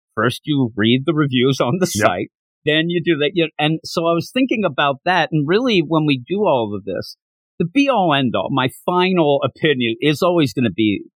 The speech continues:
Speaker 1: the, the podcast. The podcast to me is still our most important thing. We end up, and why we end up having a long podcast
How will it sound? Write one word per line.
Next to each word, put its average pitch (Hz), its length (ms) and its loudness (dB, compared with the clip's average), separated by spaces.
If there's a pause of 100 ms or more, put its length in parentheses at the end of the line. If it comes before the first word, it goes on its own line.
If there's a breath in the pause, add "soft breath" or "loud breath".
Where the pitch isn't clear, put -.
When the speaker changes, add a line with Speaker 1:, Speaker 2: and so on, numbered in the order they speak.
Speaker 1:
the, 101 240 0 (100)
the 127 80 -6
podcast. - 400 -4 (160)
The 98 120 -18
podcast 117 500 -2
to 104 60 -8
me 107 240 2
is 107 140 -2
still 117 340 -2
our 101 120 2
most 101 280 0
important 98 460 -4
thing. 160 280 0 (260)
We 143 120 2
end 135 160 2
up, 131 120 0 (100)
and 131 300 0 (100)
why 160 340 0
we 165 280 0
end 117 180 0
up 107 160 -2
having 110 300 0
a 107 160 0
long 110 320 0
podcast 143 540 -2